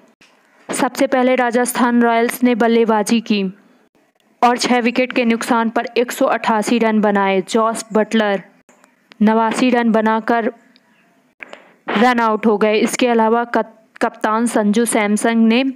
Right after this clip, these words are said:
छब्बीस गेंदों में तूफानी अंदाज में सैंतालीस रन बनाए।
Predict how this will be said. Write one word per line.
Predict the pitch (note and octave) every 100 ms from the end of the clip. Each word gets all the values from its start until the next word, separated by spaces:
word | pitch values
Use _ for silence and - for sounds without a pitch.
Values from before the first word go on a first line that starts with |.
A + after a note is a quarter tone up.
| - -
छब्बीस | B3 F3 A#3+ -
गेंदों | A3+ G#3 A3+
में | A3+
तूफानी | A#3+ A#3 G#3+ G3+ A#3
अंदाज | A3+ G3+ G#3 G#3 G#3
में | A#3+
सैंतालीस | B3 G#3+ G#3+ G3+ G#3+ G#3+
रन | G#3+ G3+
बनाए। | G3 F#3 F#3 F#3